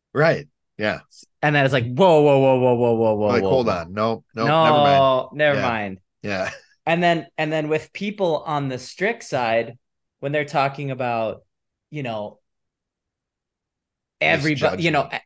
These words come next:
Speaker 2: yeah, this judgment,
Speaker 1: Yeah.
Speaker 2: right? I love, I love how you always went,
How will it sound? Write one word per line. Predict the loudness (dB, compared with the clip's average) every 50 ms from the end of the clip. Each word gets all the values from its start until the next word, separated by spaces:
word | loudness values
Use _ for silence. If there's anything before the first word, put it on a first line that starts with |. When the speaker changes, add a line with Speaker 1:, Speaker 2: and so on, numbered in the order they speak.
| _ -2
Speaker 2:
yeah, | 0 2 2 2
this | 0 -2 -4 -2
judgment, | 0 0 2 2 0 0 -4 -6 -4
Speaker 1:
Yeah. | -2
Speaker 2:
right? | 0 0 0 0 -2 -8 _ _ _ _ _ _ _ _ _ _ _ _ _ _ _ _ _ _ _ _ _ _ _ _ _ _ _ _ _ _ _ _ _ _ _ _ _ _ _ 0
I | 2 2 4
love, | 2 2 2 2 4 2 2 0 -2 -4
I | -2 -2 0
love | 0 2 2 0 0 0
how | -2 0 0
you | 0 0 0 -2 -2 -2 -4 -6 -10 -12 -14 _ _ _
always | -2 0 0 2 0 -2 -2
went, | -2 -4 -4 -6 -8